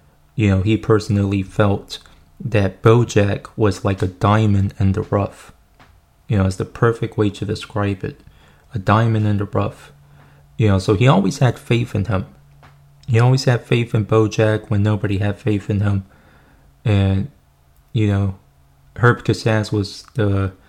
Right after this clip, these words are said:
you know, he's that guy in your social circle that screams, "You can count on me."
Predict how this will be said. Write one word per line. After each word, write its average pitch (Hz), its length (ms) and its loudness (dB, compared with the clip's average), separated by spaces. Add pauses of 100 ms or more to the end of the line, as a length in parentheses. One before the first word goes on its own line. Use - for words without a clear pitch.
(460)
you 117 120 2
know, 104 120 4
he's 135 220 4
that 120 280 2
guy 104 360 2
in 104 340 2
your 98 100 0
social 101 460 -2
circle 98 560 -2
that 101 200 -4
screams, 98 520 -2
"You 120 80 4
can 120 180 0
count 107 320 2
on 104 240 0
me." 98 220 -2